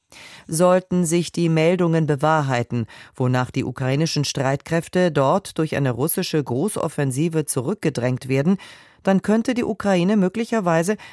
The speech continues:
einen wichtigen Trumpf am Verhandlungstisch in Dschidda verlieren. Trumps angekündigter Stopp des militärischen Nachschubs für die Ukraine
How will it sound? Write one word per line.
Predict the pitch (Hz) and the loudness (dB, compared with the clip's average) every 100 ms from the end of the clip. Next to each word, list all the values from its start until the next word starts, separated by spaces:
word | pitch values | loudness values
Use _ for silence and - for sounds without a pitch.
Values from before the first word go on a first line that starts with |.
| - | -4
einen | 180 175 175 156 | 0 2 2 2
wichtigen | 254 - 240 202 196 | -2 -2 -4 -2 -4
Trumpf | - - 151 240 - - | -4 0 0 0 -4 -6
am | 202 | -4
Verhandlungstisch | - 185 175 165 143 143 - - 139 - | -2 -2 0 0 0 0 -2 -4 -4 -2
in | 165 135 | -4 0
Dschidda | 143 123 123 | 0 0 -2
verlieren. | - 170 226 220 156 123 - _ _ _ | -2 -4 -4 0 0 -2 -8 _ _ _
Trumps | 180 196 247 - - | 0 0 0 -2 -2
angekündigter | 214 247 240 233 208 185 185 | 0 0 -2 0 0 0 -2
Stopp | - - 139 - | -2 0 0 -2
des | 117 - | -6 -4
militärischen | 127 117 113 156 160 151 131 | -2 -4 -2 0 0 0 -2
Nachschubs | 127 160 202 - 123 - | 0 0 -2 -4 -6 -4
für | - | -6
die | 123 | -4
Ukraine | 113 - 120 147 185 | -6 -4 -2 2 2